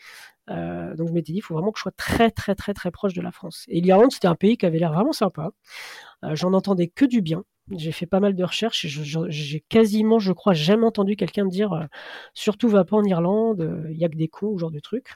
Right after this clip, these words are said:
On m'a dit, « Non, non, faut que t'y ailles. » <laughs> Et, euh,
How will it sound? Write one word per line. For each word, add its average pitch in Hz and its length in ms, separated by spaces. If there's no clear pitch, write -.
On - 20
m'a 156 140
dit, « 175 200
Non, 220 80
non, 220 140
faut - 220
que - 60
t'y 175 180
ailles. » 208 180
<laughs> 302 640
Et, 185 100
euh, 180 840